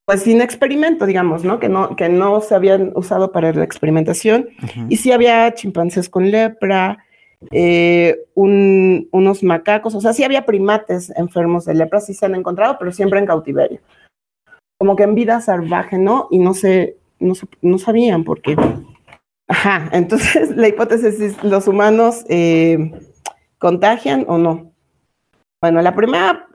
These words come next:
Speaker 1: cosa que dicen es que es muy difícil porque eso, no hay humanos en contacto continuo ni directo con los chimpancés, entonces es bastante improbable. Cuando hacen las pruebas de P C R, que esto es ver, como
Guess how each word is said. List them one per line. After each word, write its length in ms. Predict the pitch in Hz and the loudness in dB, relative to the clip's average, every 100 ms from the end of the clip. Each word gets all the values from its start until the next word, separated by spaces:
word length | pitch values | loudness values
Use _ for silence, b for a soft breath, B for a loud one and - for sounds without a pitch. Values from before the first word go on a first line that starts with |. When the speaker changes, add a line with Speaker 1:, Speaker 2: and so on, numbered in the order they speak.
| - | -6
Speaker 1:
cosa 280 | 226 226 233 | -4 -4 -4
que 100 | 208 | -4
dicen 220 | 220 233 | -2 -2
es 120 | 214 | -2
que 100 | 214 | -2
es 100 | 208 | 0
muy 180 | 226 240 | 2 2
difícil 500 | 240 233 170 247 285 | 0 -2 -2 -2 -2
porque 540 | - - 175 165 160 - | -4 -4 2 2 2 -2
eso, 260 | 160 160 151 | -6 -4 0
no 220 | 170 190 | 2 2
hay 180 | 196 196 | 2 2
humanos 480 | 190 196 190 208 170 | 2 2 2 0 0
en 100 | 170 | 2
contacto 460 | 165 165 170 190 | 2 0 -2 -2
continuo 800 | 175 165 170 208 214 202 196 196 | 0 0 2 2 4 4 4 4
ni 220 | 196 165 | 4 2
directo 760 | 151 151 180 190 190 - 175 170 | 2 2 2 -2 -4 -2 -2 0
con 540 | 175 185 190 208 202 - | 0 2 2 2 0 -4
los 240 | - 156 156 | -4 -4 -2
chimpancés, 560 | 156 151 - 156 151 | -4 -2 -4 -6 -4
entonces 380 | 160 170 190 202 | -2 -2 2 2
es 160 | 190 165 | 2 2
bastante 480 | 165 - 180 175 | 0 2 2 4
improbable. 520 | 185 180 - - - - B B B B B B B | 4 2 -2 -2 -4 -14 B B B B B B B
Cuando 340 | - 233 240 277 | 0 2 4 4
hacen 600 | 330 359 - 269 285 302 | 2 -2 -6 -6 -4 -2
las 160 | 202 | -4
pruebas 420 | - 208 208 220 185 | -4 -2 0 -2 0
de 220 | 180 180 | 0 -2
P 160 | 180 | -6
C 240 | 180 202 190 | -4 -2 -2
R, 240 | 180 190 | -2 -6
que 100 | - | -8
esto 260 | 175 - 170 | -12 -4 -2
es 240 | 170 170 | -2 -4
ver, 380 | 165 170 165 165 _ _ _ _ _ | 0 0 0 -4 _ _ _ _ _
como 420 | 165 165 165 156 | -4 0 0 -2